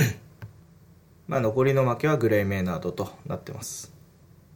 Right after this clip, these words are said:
で、まあ、この選手どういう選手かというと、基本的には、えー、ボクシングアンドレスリングの選手です。まあ、スタイルほとんど完成していると言ってもいいでしょ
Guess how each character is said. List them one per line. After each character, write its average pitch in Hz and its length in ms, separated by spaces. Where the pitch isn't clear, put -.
で、 156 240
ま 156 120
あ、 139 40
こ 170 80
の 180 100
選 202 120
手 175 100
ど 165 80
う 165 40
い - 20
う 143 40
選 120 160
手 - 100
か 98 180
と 90 260
い 87 160
う 82 60
と、 - 360
基 - 40
本 147 120
的 151 120
に 160 80
は、 107 280
え 107 60
ー、 - 20
ボ 110 160
ク - 120
シ 131 180
ン 135 80
グ 127 140
ア 123 40
ン 131 60
ド 147 80
レ 123 140
ス 110 120
リ 90 80
ン 85 60
グ 78 80
の 117 140
選 87 200
手 - 120
で - 100
す。 - 300
ま - 100
あ、 - 20
ス - 100
タ 151 80
イ 151 60
ル 156 100
ほ 151 80
と 170 140
ん - 20
ど 123 80
完 127 220
成 135 340
し 135 120
て 139 100
い 139 40
る 147 100
と 95 480
言 92 100
っ - 20
て - 120
も 104 100
い 107 80
い - 20
で 92 80
し 95 100
ょ - 140